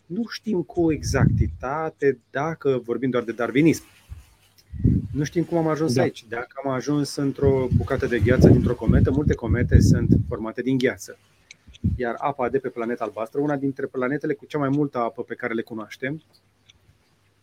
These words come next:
Speaker 1: nu toată apa de aici. Uite cum Marte, spre exemplu, și-a pierdut apa.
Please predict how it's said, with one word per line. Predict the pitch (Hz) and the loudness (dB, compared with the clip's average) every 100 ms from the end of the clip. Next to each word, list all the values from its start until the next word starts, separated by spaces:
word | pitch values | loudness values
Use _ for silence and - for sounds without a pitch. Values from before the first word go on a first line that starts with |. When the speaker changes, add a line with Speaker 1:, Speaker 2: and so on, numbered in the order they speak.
| _ _ - | _ _ 0
Speaker 1:
nu | 160 | 2
toată | 175 165 | 4 2
apa | 165 165 | 2 2
de | 156 | 4
aici. | 135 - - _ _ _ _ _ _ _ _ _ _ _ | 2 0 -16 _ _ _ _ _ _ _ _ _ _ _
Uite | - | -4
cum | 143 139 | -2 0
Marte, | 131 135 135 | 2 0 -2
spre | - 127 | -2 0
exemplu, | 120 139 | 0 0
și-a | 135 135 | 0 0
pierdut | 143 143 139 | 0 2 0
apa. | 107 - | -2 -8